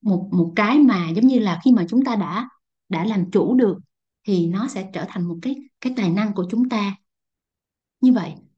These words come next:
chính cái hành trình, ờ, nghe nó hơi nghịch lý, nhưng mà chính cái hành trình đi qua bóng tối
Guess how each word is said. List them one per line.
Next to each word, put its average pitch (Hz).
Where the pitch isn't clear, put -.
chính 339
cái 427
hành 175
trình, 175
ờ, 190
nghe 277
nó 302
hơi 285
nghịch 190
lý, 247
nhưng 262
mà 175
chính 269
cái 285
hành 180
trình 175
đi 202
qua 233
bóng 240
tối 254